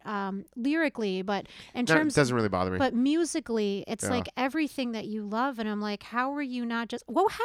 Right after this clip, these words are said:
Speaker 1: was, we haven't even
Speaker 2: I'm on
Speaker 1: talked
Speaker 2: a
Speaker 1: about
Speaker 2: puddle on the floor.
Speaker 1: We haven't even talked about Drake. Like,
Speaker 2: Yeah.
Speaker 1: how was, how was he
Speaker 2: He was
Speaker 1: reacting
Speaker 2: having an
Speaker 1: to all
Speaker 2: amazing, he was
Speaker 1: this?
Speaker 2: just so impressed. You know, it's not really his music, and he's like, normally, I, he's, he basically was like, he told me, it's like, "I would have never gone to that if you hadn't hit me up," and he's like, "I'm glad I did," 'cause I,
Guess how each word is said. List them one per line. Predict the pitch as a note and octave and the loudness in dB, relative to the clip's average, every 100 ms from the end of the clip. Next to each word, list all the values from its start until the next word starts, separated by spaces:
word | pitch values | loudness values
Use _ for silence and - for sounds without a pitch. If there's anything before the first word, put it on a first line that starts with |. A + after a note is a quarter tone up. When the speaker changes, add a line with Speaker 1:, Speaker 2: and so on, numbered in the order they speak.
| C#5+ | 4
Speaker 1:
was, | C5+ | 4
we | D4+ | 4
haven't | F4+ B4 | 4 6
even | F#4 A3 | 2 4
Speaker 2:
I'm | C3+ | 4
on | C#3 | 6
Speaker 1:
talked | A#2 | 6
Speaker 2:
a | |
Speaker 1:
about | A3+ | 6
Speaker 2:
puddle | B2+ A2+ | 6 6
on | |
the | G2 | 2
floor. | - G#3+ | -2 4
Speaker 1:
We | G#3+ | 8
haven't | A4 A4+ | 8 8
even | E4+ | 4
talked | A3+ D4+ F#4 D4 | 4 4 4 4
about | A3 F#3 F3+ | 0 0 -4
Drake. | A3+ D#4+ E4+ - | -2 0 0 0
Like, | G3+ | 4
Speaker 2:
Yeah. | G3+ | 4
Speaker 1:
how | D4 | 4
was, | D4+ B3 - | 2 -2 -8
how | G#3 C4 | -4 -2
was | D4+ C#4+ - | 0 -2 -4
he | - - | -6 -2
Speaker 2:
He | F#4 A4+ C4 F3 | -2 -2 4 6
was | G#3+ | 8
Speaker 1:
reacting | |
Speaker 2:
having | E3+ C3 | 8 6
an | |
Speaker 1:
to | A#2+ | 4
all | B2 | 6
Speaker 2:
amazing, | F3 A#2 | 6 4
he | A#2+ | 2
was | D3+ | 2
Speaker 1:
this? | C#3 | 2
Speaker 2:
just | D3+ - | 2 4
so | D3+ | 4
impressed. | B2+ G2+ D3 A2+ F#2+ - | 4 4 6 6 4 0
You | |
know, | |
it's | A2 | 2
not | C#3+ | 2
really | C3+ C3+ | 4 4
his | A#2+ F#2+ | 2 -4
music, | G2 B2 G#2 F2+ | -4 -2 -4 -8
and | |
he's | F#2 F#2+ | -12 -10
like, | F#2+ G2+ | -10 -8
normally, | G2+ B2 A#2+ | -6 -2 -2
I, | G2 G2 A2 | -2 -4 -8
he's, | F#2+ A2 G2+ - | -4 -4 -4 -4
he | B2 | -4
basically | C3+ D#3 - C3+ | -2 -2 -2 -2
was | A#2 | 0
like, | A2 G#2 - - - | 2 0 -2 -14 0
he | E3 | 2
told | F#3+ F3+ | 6 6
me, | D3+ | 6
it's | C#3 | 4
like, | B2+ | 4
"I | |
would | B2+ | 6
have | C3 | 4
never | A2+ A2+ A#2 | 4 4 4
gone | G#2 G#2+ | 2 0
to | A2+ | 0
that | A#2 A2+ | 0 0
if | |
you | G2+ | 2
hadn't | G2+ F#2 | 0 0
hit | G#2 | -6
me | G#2 | -4
up," | F#2 G2 - | -2 -2 -2
and | G#2 | -8
he's | F#2 | -8
like, | F#2 | -8
"I'm | F2 | -8
glad | E2+ F#2+ F2 | -6 -6 -6
I | |
did," | E2 F2 D#2 | -8 -10 -10
'cause | - | -12
I, | F2 | -12